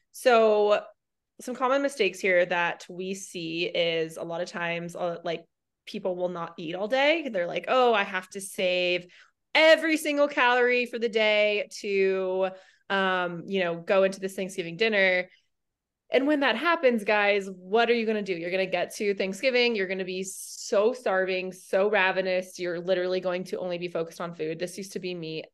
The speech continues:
almost every single year. And I would just sit at the Thanksgiving dinner and, like, binge the whole entire time. I didn't even probably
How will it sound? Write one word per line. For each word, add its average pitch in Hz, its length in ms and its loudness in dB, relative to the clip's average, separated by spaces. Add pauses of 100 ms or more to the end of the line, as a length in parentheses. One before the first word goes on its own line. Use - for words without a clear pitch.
almost 185 340 -6
every 170 200 -8
single 165 280 -8
year. 156 400 -6 (300)
And 196 320 0
I 185 220 2
would 190 100 2
just 185 160 -8
sit 180 80 -4
at 170 100 -4
the 170 60 -10
Thanksgiving 165 460 -8
dinner 160 180 -6
and, 165 160 -10
like, 156 140 -10 (120)
binge 170 280 -4
the 175 80 -8
whole 170 100 -8
entire 165 240 -6
time. 160 300 -8
I 160 80 -4
didn't 190 240 -4
even 190 180 -4
probably 165 480 -2